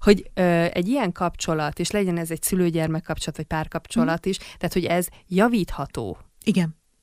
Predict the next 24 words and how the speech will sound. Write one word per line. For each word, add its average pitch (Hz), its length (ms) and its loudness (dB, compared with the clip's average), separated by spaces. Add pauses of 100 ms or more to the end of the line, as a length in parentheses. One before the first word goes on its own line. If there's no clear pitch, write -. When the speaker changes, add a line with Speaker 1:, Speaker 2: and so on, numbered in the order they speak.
(120)
Speaker 2:
igen, 160 400 -2
mindenképpen. 170 720 -2 (440)
Speaker 1:
Ehhez 202 240 -2
nyilván 185 380 2
nagyon 175 240 2
sok 175 200 -4
mindennel 165 400 -2
kell 160 140 -6
szembenézni, 170 760 -2
de 170 120 0
hát, 165 280 -4
ö, 165 220 0
ugye 170 220 -4
egyénre 165 360 -2
szabott 160 340 -4
terápiát 156 760 2
azt - 120 -12
nem 170 160 2
folytatunk, 190 720 4
ö, 165 320 0 (300)
itt 170 220 -4
a 175 40 2
rádióban, 202 580 2
hanem 180 320 0